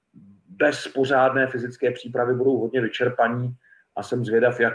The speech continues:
eh, se to promítne potom do té finální nominace na mistrovství světa a vůbec i na ty přípravné zápasy Hockey Challenge a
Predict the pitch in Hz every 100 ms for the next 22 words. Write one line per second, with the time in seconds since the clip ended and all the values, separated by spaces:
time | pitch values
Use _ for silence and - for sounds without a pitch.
0 | - 113 104 104 - 113 123 123 113 117
1 | 117 113 107 117 113 107 113 117 117 120
2 | 117 117 120 110 117 113 - 117 113 -
3 | 101 110 - 107 101 117 - 104 123 -
4 | 110 98 117 127 123 - 113 110 120 123
5 | 113 117 117 123 113 110 110 123 123 117
6 | 110 104 107 113 123 123 110 113 - -
7 | 107